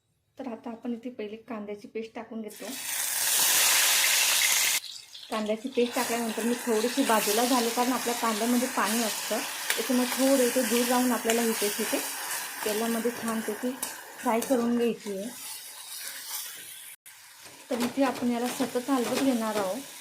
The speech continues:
तर इथे तुम्ही बघू शकता आपल्या पेजचा कलर हा चेंज होत आहे. तर इथे अजून थोडं दोन मिनटासाठी परत आपण ते तेलामध्ये फ्राय करायचे. तर इथे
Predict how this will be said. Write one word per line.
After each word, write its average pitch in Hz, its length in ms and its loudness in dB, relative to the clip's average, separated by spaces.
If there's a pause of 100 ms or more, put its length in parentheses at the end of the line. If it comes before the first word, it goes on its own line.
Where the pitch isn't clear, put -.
(1120)
तर 247 80 -4
इथे 254 240 -2
तुम्ही 262 180 4
बघू 240 240 0
शकता 262 340 -4
आपल्या 247 260 -2 (800)
पेजचा 247 300 -4
कलर 254 280 0
हा 247 180 -2
चेंज 240 440 0
होत 269 240 2
आहे. 175 220 -2 (960)
तर 247 140 -8
इथे 247 140 -4
अजून 247 300 -2
थोडं 277 340 6
दोन 262 200 4
मिनटासाठी 233 500 2
परत 214 300 -4
आपण 185 220 -8 (100)
ते 254 160 -4
तेलामध्ये 208 380 -2 (400)
फ्राय 240 180 0
करायचे. 202 480 -2 (2500)
तर 247 100 -2
इथे 262 140 0